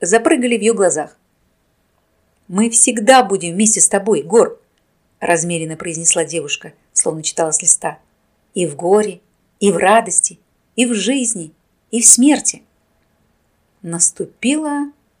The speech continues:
звенящая тишина. Происходило что-то странное.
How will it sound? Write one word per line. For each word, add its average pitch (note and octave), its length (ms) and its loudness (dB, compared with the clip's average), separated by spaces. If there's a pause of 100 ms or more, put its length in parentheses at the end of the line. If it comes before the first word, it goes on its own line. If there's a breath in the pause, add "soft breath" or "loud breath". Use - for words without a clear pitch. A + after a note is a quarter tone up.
(120)
звенящая E3 800 -4
тишина. D#3 520 -10 (1300)
Происходило G#3 520 -4
что-то A#3 260 -8
странное. E3+ 680 -4